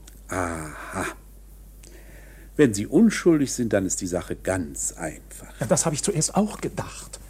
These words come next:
Speaker 2: Aber meine Unschuld scheint den Fall keineswegs zu vereinfachen. Es kommt auf so viele Feinheiten an, in denen sich das Gericht verliert. Am Ende wird eine Schuld aus der Luft, aus dem Nichts hervorgezaubert, wie ein Kaninchen aus einem Zylinderhut.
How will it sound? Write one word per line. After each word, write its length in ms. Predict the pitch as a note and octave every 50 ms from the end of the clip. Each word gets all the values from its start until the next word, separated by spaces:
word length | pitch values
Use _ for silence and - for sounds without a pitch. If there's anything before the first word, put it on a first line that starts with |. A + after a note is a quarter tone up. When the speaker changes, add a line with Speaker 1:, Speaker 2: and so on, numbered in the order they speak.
| - - - - - - - - - - - - - - -
Speaker 2:
Aber 160 | - D#3 F#3 F3
meine 180 | F3 E3 F3
Unschuld 340 | G3+ F#3 G3 - - F#3 -
scheint 180 | - F3+ D#3 F#3
den 80 | E3+
Fall 180 | - - E3 -
keineswegs 720 | - - E3 F3+ G3+ G3+ E3 - - - G3+ G#3 - - -
zu 100 | - A#3+
vereinfachen. 600 | - - C3+ G#2+ C3 A#2 A#2 G2+ - A2 - A#2
Es 120 | A#2+ -
kommt 160 | - E3+ E3 F3
auf 100 | F3 -
so 100 | - C#3+
viele 240 | - - E3+ E3
Feinheiten 760 | - - - C#3+ D#3 G3 A3 A3+ F#3 - B2+ A#2 - A2+ G#2+
an, 200 | - - A2 G2 - - - - - - -
in 140 | C#3 C3
denen 200 | C3 C#3+ D3 D3
sich 120 | A#2 C3 -
das 200 | - C3 - -
Gericht 360 | - A#2 B2 D#3+ - - -
verliert. 560 | - - C3 B2+ A#2+ D3+ G3 F#3+ A#2+ - - - - - - - - - - - - - - - - - - - - - - - - - - - -
Am 140 | - B2 -
Ende 340 | - E3+ G#3+ B3 C4+ C#4+
wird 140 | C4 A#3+ -
eine 140 | F3+ D#3+ D3+
Schuld 300 | - - - B3 C#4 B3
aus 120 | A#3 G3+
der 100 | - A#3
Luft, 300 | A3 B3 F4 F4+ - -
aus 100 | E3+ -
dem 140 | - F3 D#3+
Nichts 280 | F#3 B3+ A#3+ - - -
hervorgezaubert, 760 | B2 A2+ - - C3+ A2 G#2+ G#2+ - - A#2 A2+ G#2 A2+ G#2
wie 60 | A#2+ C3
ein 100 | C3+ A#2+
Kaninchen 480 | - C3+ C3+ C#3+ F3 G3 F3+ - F#3+
aus 100 | E3 -
einem 180 | D#3 D#3 D3 C#3
Zylinderhut. 760 | - - D3+ D#3 A3+ A#3 A3+ G3 C3 G2 G2+ F#2 - - -